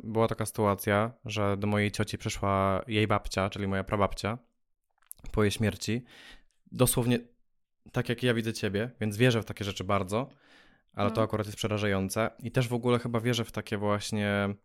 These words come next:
Speaker 1: fizyczne objawienie się tych zmarłych. Nie wiem, czy to kiedyś mówiłem, ale kiedyś moi rodzice spali,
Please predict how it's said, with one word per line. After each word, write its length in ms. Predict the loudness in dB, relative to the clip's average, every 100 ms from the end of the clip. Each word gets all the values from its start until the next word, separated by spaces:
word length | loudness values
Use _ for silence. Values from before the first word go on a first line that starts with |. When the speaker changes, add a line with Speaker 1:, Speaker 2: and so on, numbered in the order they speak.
| _ -20 _ _
Speaker 1:
fizyczne 440 | -2 0 0 0 0
objawienie 400 | 2 2 2 0
się 60 |
tych 160 | -2 -4
zmarłych. 480 | 0 2 2 0 -2 -20 -20 -2
Nie 80 | 2
wiem, 120 | 2
czy 80 | 2
to 100 | -4
kiedyś 240 | -2 -4
mówiłem, 360 | -2 0 2 2
ale 180 | 0 -2
kiedyś 240 | -4 -4
moi 140 | -2 -2
rodzice 240 | -2 -4
spali, 400 | -2 2 2 0